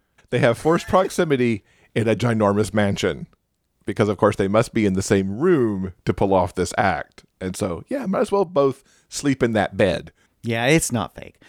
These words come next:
Speaker 2: They're boyfriends. It's,
Speaker 1: <laughs>
Speaker 2: it's the real deal, and they fall asleep in each other's arms.
Speaker 1: So, you're a hundred percent right. They are boyfriends, because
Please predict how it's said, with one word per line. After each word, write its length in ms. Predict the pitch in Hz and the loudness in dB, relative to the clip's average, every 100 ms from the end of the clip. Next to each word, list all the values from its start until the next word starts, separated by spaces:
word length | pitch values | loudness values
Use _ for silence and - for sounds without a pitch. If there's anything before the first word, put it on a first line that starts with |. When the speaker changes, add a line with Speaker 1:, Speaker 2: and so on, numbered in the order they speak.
| _ | _
Speaker 2:
They're 200 | 107 156 | -2 0
boyfriends. 640 | 156 120 95 - 85 90 117 | 0 -2 -4 -8 -10 -6 -2
It's, 220 | 156 190 - 190 - | 0 -2 -2 -4 -2
Speaker 1:
<laughs> 80 | - | 0
Speaker 2:
it's 200 | 185 - | 0 0
the 120 | 240 | -2
real 320 | 196 185 185 | 0 0 0
deal, 440 | 127 117 104 101 - | 0 -2 0 -2 -6
and 240 | 98 98 101 | -10 -8 -4
they 140 | 110 | -2
fall 280 | 117 107 110 | 2 2 0
asleep 400 | - 101 98 - | -4 -8 -12 -12
in 80 | 92 | -12
each 180 | 95 - | -10 -6
other's 260 | 71 - - | -6 -6 -10
arms. 420 | 62 - - - _ _ _ _ _ | -12 -14 -12 -14 _ _ _ _ _
Speaker 1:
So, 520 | - 123 110 107 107 _ _ _ _ - | -4 0 2 0 -4 _ _ _ _ -2
you're 160 | 113 | 0
a 40 | 101 | 0
hundred 240 | 147 170 | 0 0
percent 280 | 143 - 120 | -2 0 0
right. 420 | 101 92 87 - _ _ _ - | 0 0 -2 -8 _ _ _ -4
They 160 | 104 | 0
are 160 | 95 98 | 0 0
boyfriends, 680 | 95 85 - 85 78 71 - | 0 0 -4 -8 -10 -16 -14
because 460 | 95 - 85 78 | -12 -6 -6 -6